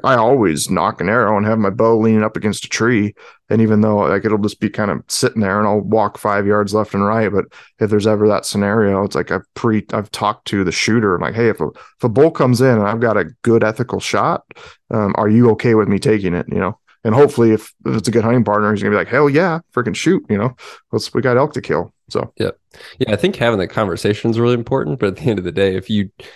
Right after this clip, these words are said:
Speaker 2: if you truly get to know somebody and you realize that you are in it together, there are decisions that can need to be made quickly that are maybe different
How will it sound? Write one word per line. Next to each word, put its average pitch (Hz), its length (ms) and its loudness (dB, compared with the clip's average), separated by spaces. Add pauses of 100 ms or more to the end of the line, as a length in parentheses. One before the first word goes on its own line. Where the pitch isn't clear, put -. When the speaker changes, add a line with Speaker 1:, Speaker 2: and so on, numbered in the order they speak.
(120)
Speaker 2:
if 104 120 -2
you 104 80 2
truly 143 300 2
get 104 140 0
to 95 80 -4
know 95 160 2
somebody 87 500 -4
and 85 100 -2
you 87 160 -2
realize 92 320 0
that 82 120 -4
you 82 140 -6
are 95 140 -2
in 101 80 -4
it 107 80 -6
together, 123 540 -4 (500)
there 104 300 0 (480)
are 113 200 -2
decisions 98 640 -4
that 90 320 -2 (340)
can 104 340 -4 (220)
need 95 280 -4
to 113 40 -2
be 104 140 -4
made 90 260 -2
quickly 90 640 -4 (420)
that 98 220 -2
are 95 60 0
maybe 98 260 0
different 92 520 -4